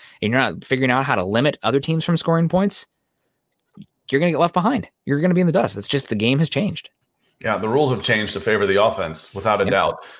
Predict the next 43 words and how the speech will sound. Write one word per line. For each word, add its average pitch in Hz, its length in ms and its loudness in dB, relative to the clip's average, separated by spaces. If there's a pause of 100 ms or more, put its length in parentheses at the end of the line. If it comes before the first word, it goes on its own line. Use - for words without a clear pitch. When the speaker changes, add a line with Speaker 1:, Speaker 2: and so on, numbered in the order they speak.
(180)
Speaker 2:
Uh, 117 260 4
and, 117 180 -2
and 113 140 -4
as 113 80 -4
several 131 240 2
people 123 320 2
have 117 80 -6
pointed 117 240 0
out 107 180 4
on 104 140 -2
Chaz, 107 380 0
that - 140 -2
quick 110 200 -4
typo 107 380 0
was 101 100 0
putting 113 260 -2
Vaughn 147 460 0
in 110 160 -6
coverage. 90 640 -6 (460)
Uh, 101 320 -2
you 104 100 -8
know, 104 120 -2
Fangio 113 440 0
tries 113 280 0
to 98 80 -4
outsmart 110 360 2
himself 104 420 0
and 98 80 -14
tries 104 240 -2
to 92 60 -14
put 101 120 -6
Vaughn 123 320 0
in 117 80 -8
coverage 101 340 -2
instead 98 220 -6
of 95 80 -10
pressure. 98 320 -4
So - 160 -8
we 101 60 0
had 98 120 -2
several 107 300 0
on 101 140 -2
Twitch, - 580 -4